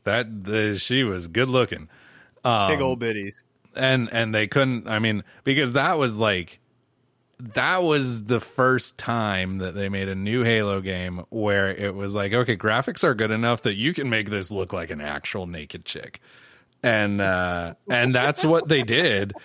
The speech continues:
Speaker 1: because that's what, I mean, historically, that's what Cortana always had been. Um,
Speaker 2: Yep.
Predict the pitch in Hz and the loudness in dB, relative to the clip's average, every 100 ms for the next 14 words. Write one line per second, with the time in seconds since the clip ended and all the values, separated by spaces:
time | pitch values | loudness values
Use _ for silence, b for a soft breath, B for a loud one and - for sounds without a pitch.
0 | B - 135 127 117 120 - 113 104 123 | B -2 2 4 4 2 4 4 4 2
1 | 120 117 117 127 113 120 110 104 - 101 | 2 2 2 4 2 2 2 2 0 -4
2 | 117 - 107 101 95 95 90 104 92 80 | -2 2 2 0 -2 -4 -2 -2 -2 0
3 | 117 90 87 B B B B B - 110 | 0 0 -4 B B B B B 0 2
4 | 95 87 - | 2 0 -4